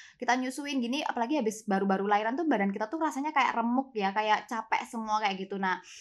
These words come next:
yang pertama itu juga jangan lupa asupan air putih ini sangat penting banget supaya tubuh kita itu selalu, eh, terhidrasi dengan baik seperti itu. Karena asi itu sebagian besar juga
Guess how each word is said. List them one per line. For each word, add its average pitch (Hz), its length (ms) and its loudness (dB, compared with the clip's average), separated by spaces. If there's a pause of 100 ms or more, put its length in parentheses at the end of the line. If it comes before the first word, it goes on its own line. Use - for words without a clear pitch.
(200)
yang 254 160 0
pertama 247 480 2
itu 302 400 -2
juga 214 320 2 (160)
jangan 233 320 2
lupa 226 480 4
asupan 240 400 0
air 226 160 4
putih 247 240 -6
ini 285 80 0
sangat 240 320 0
penting 214 320 -4
banget 180 320 0 (400)
supaya 240 400 0
tubuh 220 320 -2
kita 220 320 0
itu 311 320 -2
selalu, 247 400 4
eh, 214 560 4
terhidrasi 220 640 0
dengan 208 240 2
baik 185 320 4
seperti - 400 -10
itu. 175 240 -8 (320)
Karena 247 560 4
asi 233 400 0
itu 330 320 0
sebagian 208 320 0
besar 208 240 -4
juga 220 240 -2